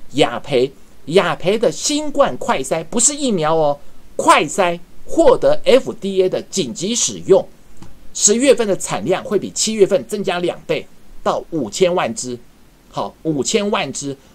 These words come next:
这个是快筛疫苗，快筛的一个试剂，不是疫苗，快筛的试剂获得紧急使用权。雅培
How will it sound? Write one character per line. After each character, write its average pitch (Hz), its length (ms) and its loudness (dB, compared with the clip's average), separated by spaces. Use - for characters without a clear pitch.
这 359 140 4
个 254 80 -2
是 240 220 0
快 269 380 0
筛 180 420 0
疫 226 240 -8
苗， 104 300 -8
快 247 180 0
筛 190 220 -2
的 160 80 -6
一 143 40 -6
个 - 100 0
试 202 260 -2
剂， 180 260 -8
不 - 60 -8
是 190 140 -6
疫 160 80 -6
苗， 92 180 -10
快 175 260 0
筛 175 200 -2
的 160 100 -2
试 - 240 -2
剂 120 220 -4
获 262 160 4
得 156 200 4
紧 156 300 -4
急 135 140 -4
使 - 200 -2
用 160 200 -2
权。 101 260 -4
雅 147 260 2
培 156 260 -2